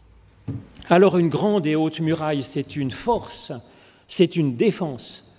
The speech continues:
Et douze portes, c'est une ouverture. Il est donc bon d'avoir les deux. Une, on ne peut être ouvert finalement, on ne peut être source de paix que si l'on a une vraie personnalité forte.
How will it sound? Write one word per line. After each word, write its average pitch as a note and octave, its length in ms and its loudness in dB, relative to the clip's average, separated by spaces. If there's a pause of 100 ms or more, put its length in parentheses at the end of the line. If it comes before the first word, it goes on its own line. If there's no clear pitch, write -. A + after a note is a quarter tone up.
(460)
Et G#3+ 140 6
douze G#3+ 300 4
portes, F3+ 340 0
c'est E3 300 0
une D#3+ 180 6
ouverture. D#3 840 -2 (480)
Il B3 180 4
est B3 100 4
donc G#3+ 340 2
bon G#3 520 0
d'avoir F#3+ 560 -4
les E3+ 300 0
deux. C#3 260 -2 (2000)
Une, C#3+ 560 6 (680)
on E3+ 120 6
ne E3+ 40 4
peut E3+ 260 4
être F3+ 300 2
ouvert G3 420 4
finalement, F3 680 -2 (300)
on G3+ 120 6
ne G3 60 4
peut F#3+ 200 4
être F#3 300 0
source - 520 -4
de E3 200 2
paix G#3+ 380 -4 (680)
que A#3 140 6
si A3+ 220 2
l'on G3 260 4
a A#3 440 -4
une E3 200 4
vraie C#3 320 0
personnalité D#3 960 -2
forte. - 580 -8